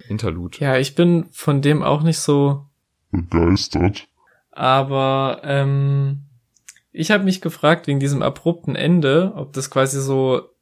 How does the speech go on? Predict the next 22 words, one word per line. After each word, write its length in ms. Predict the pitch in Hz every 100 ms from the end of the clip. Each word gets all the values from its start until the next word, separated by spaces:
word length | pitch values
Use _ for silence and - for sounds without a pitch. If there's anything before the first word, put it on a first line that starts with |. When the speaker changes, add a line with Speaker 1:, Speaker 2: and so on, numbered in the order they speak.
| _ _ -
Speaker 2:
weil 240 | 123 123 127
es 120 | 127
endet 280 | 143 143 139
ja 140 | 127
mit 300 | 127 127 -
„Keiner 280 | - 131 131
meiner 320 | 127 123 123
Brudis 500 | - 151 151 147 139
hat 180 | - -
mich 120 | 139
entlarvt“ 720 | 135 131 123 123 139 175 - -
und 200 | 139 123
dann 140 | 127
endet 260 | 139 147 143
halt 180 | 135
der 80 | 131
Song 280 | 131 143 151
abrupt, 480 | 131 135 - 139 143
dass 120 | 131
das 160 | 131 -
quasi 320 | 131 127 127
so 400 | 127 127 123